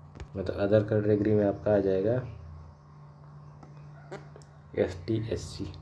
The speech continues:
इंस्ट्रक्शन लिखा हुआ है कि "You are again advised that name, father name, mother name, date of birth, matriculation, examination details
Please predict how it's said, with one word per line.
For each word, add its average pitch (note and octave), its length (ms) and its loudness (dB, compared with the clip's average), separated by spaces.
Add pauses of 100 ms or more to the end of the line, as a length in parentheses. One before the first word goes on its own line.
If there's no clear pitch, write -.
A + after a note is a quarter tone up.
(460)
इंस्ट्रक्शन G#2 440 -2
लिखा F#2 300 2
हुआ F#2 240 2
है F2+ 360 -2 (680)
कि A2 200 2
"You C#3+ 160 8
are A2+ 360 4
again A2 440 4
advised G2+ 540 4
that G2+ 300 4
name, G2+ 340 2
father F#2+ 500 2 (100)
name, F#2+ 260 2
mother F#2+ 260 4
name, F#2+ 320 2 (1500)
date G#2+ 220 10
of F#2+ 200 2 (200)
birth, F#2+ 400 4
matriculation, F#2 800 0 (1600)
examination G2+ 640 2
details - 520 -2